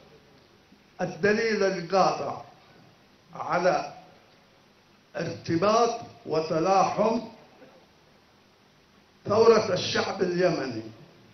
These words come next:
اختلط الدم اليمني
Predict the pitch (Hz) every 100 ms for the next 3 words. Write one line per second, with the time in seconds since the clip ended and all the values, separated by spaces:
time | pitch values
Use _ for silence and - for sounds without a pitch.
0 | - 160 - - 208 226 214 - 180 -
1 | - - - - - - - 147 - 214
2 | 214 180 160 160 185 202 185 185 185